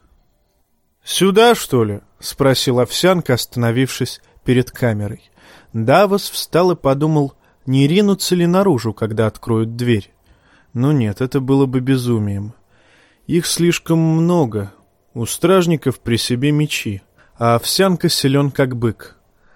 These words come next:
Сир Аксел коротко кивнул. «Пусть изменники насладятся обществом друг друга».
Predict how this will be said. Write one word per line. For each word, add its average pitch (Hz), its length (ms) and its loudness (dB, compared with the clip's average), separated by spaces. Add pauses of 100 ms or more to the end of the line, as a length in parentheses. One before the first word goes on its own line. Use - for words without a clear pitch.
(320)
Сир 180 420 0
Аксел 165 480 2
коротко 147 480 2
кивнул. 123 520 0 (840)
«Пусть 175 380 2
изменники 165 720 4
насладятся 127 880 2
обществом 120 920 -2
друг 120 280 0
друга». 120 440 0